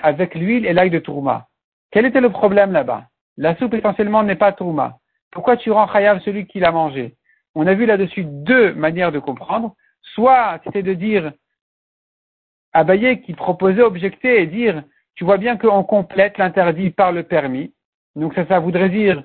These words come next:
que Eter Mitzaref Leisur, même dans d'autres interdictions de la Torah, c'était Abaye qui a proposé cette, euh, cette explication. Et, euh, Rav Dimi qui, qui, qui tenait fort à dire non,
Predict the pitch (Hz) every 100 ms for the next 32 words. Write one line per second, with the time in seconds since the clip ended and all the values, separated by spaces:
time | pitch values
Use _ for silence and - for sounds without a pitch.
0 | _ _ _ - 170 175 214 208 185 214
1 | 196 190 202 190 208 202 208 196 196 214
2 | 214 202 180 165 190 160 156 139 123 147
3 | - _ _ - 156 180 160 160 185 180
4 | 170 165 185 185 180 170 151 143 135 -
5 | 143 151 - 147 127 143 170 214 _ _
6 | _ _ - 214 269 277 - - 165 156
7 | 160 190 160 196 247 247 196 175 160 -
8 | 165 151 147 - 170 - 147 139 _ 175
9 | 190 233 190 - 240 262 175 - 151 143
10 | 202 165 156 175 294